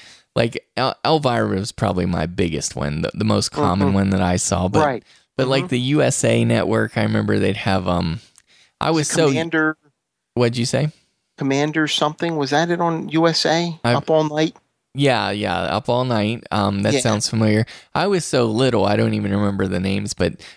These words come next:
Speaker 1: but it's just
Speaker 2: Okay.
Speaker 1: like the tagline on this, um, the cover to this, it says, "It's about that favorite show you forgot you loved." And that's exactly
Speaker 2: Right.
Speaker 1: right. That's how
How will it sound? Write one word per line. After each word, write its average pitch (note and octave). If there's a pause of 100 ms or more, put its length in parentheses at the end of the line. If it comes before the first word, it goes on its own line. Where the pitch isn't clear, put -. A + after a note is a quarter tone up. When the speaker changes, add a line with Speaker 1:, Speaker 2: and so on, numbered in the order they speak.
Speaker 1:
but B2
it's C3+
just F3+
Speaker 2:
Okay. C#3+
Speaker 1:
like C#3
the A#2
tagline A2
on F2+
this, -
um, E2 (240)
the G2+
cover A2
to G2+
this, F2+
it E2+
says, F#2+ (400)
"It's A#2+
about A2
that F#2+
favorite A2
show G#2
you F#2+
forgot F2
you F#2
loved." F#2
And G2
that's G#2
exactly A#2+
Speaker 2:
Right. A#2
Speaker 1:
right. -
That's A#2
how A#2